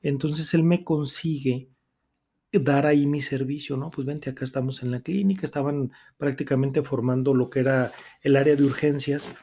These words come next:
y, eh, el ingeniero que estaba ahí, eh, eh, como superintendente me dice, "No, pues sí te vamos a poner, eh, te vamos a, a ocupar aquí", y me ponen en una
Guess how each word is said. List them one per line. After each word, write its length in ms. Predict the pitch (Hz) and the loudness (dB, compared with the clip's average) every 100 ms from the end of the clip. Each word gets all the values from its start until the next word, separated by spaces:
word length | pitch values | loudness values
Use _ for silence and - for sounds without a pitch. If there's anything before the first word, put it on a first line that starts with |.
| - - - _ - | -20 -20 -20 _ -4
y, 460 | 160 175 180 185 226 | 0 0 0 0 -2
eh, 640 | 151 143 139 135 - 135 | 0 2 2 0 -2 -2
el 120 | 135 | -2
ingeniero 540 | 123 - 131 131 151 147 | -4 -6 -4 -2 -2 -2
que 80 | 139 | -4
estaba 560 | - 135 139 139 135 - | -4 -4 -2 -4 -6 -8
ahí, 480 | 123 135 135 139 135 | -2 0 0 -2 -4
eh, 220 | 127 113 - - 175 | -6 -8 -12 -12 -8
eh, 300 | 117 110 110 | -6 -6 -8
como 220 | - 117 | -6 -4
superintendente 800 | - 131 127 123 117 131 139 135 | -6 -6 -4 -4 -4 -4 -4 -4
me 100 | 131 | -4
dice, 140 | 127 135 | -4 -4
"No, 140 | 175 | -4
pues 100 | 196 | -4
sí 80 | 190 | -4
te 100 | 190 | -2
vamos 300 | 180 185 190 | 0 0 0
a 80 | - | -6
poner, 300 | 165 180 190 _ _ _ _ - _ - | -4 -4 -4 _ _ _ _ -20 _ -6
eh, 140 | 127 | -4
te 100 | 127 | 0
vamos 260 | 139 156 - | 0 -2 -2
a, 160 | 127 | -4
a 180 | 123 127 | -4 -6
ocupar 360 | 113 139 135 143 | -8 -6 -4 -2
aquí", 420 | 151 - 170 190 - - _ | -4 -2 -2 -2 -6 -20 _
y 100 | 147 | 0
me 140 | 143 135 | 2 0
ponen 500 | 151 165 175 180 - _ - | 0 2 2 2 -2 _ -4
en 240 | 147 147 | 0 2
una 560 | 160 175 175 165 131 | 4 4 2 0 -4